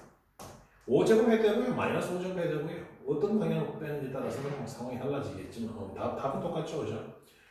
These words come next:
이백이십오 더하기 이십오가 되니 루트 이백오십. 답은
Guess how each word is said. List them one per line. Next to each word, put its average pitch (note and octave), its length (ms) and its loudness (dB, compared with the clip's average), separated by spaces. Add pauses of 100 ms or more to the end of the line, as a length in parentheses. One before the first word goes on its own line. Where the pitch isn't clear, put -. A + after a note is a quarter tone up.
(300)
이백이십오 B2 1200 4
더하기 C#3+ 720 2
이십오가 A2 680 -4
되니 G#2 480 -4 (500)
루트 A#2 280 2
이백오십. G#2 1500 2 (360)
답은 - 440 -6